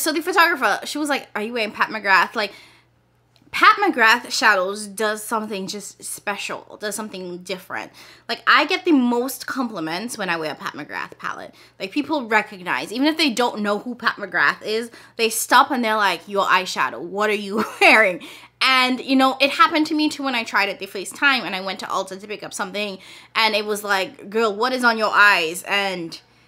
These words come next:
I don't know. This is such a beautiful glam palette that I think it's just superb. And I know I have to do a re-ranking of all of my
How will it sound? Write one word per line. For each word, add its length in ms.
I 120
don't 140
know. 280
This 460
is 400
such 460
a 80
beautiful 680
glam 540
palette 460
that 420
I 540
think 220
it's 580
just 520
superb. 800
And 120
I 100
know 180
I 100
have 200
to 80
do 180
a 80
re-ranking 560
of 120
all 220
of 80
my 340